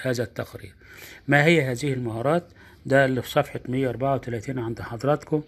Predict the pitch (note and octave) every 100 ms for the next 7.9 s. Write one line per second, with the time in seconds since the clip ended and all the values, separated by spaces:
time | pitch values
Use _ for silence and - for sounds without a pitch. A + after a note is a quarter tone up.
0 | _ - - - D3+ D#3+ D3 C3+ D#3+ F3
1 | F3+ - _ C#3+ C#3+ D#3+ F#3 C#3 C3 A#2+
2 | A#2+ A#2+ A2 - - F3+ E3+ C#3+ D3+ B2
3 | G#2+ G2+ - _ _ _ _ _ _ _
4 | _ _ _ _ _ - - - - -
5 | - - B2+ A#2 B2+ D3+ C#3 B2+ A#2+ D#3
6 | D3 B2 A#2+ C#3+ C#3 B2+ C#3+ C3+ C3 D#3
7 | D#3+ E3+ D#3 C#3 B2+ B2 A2+ A2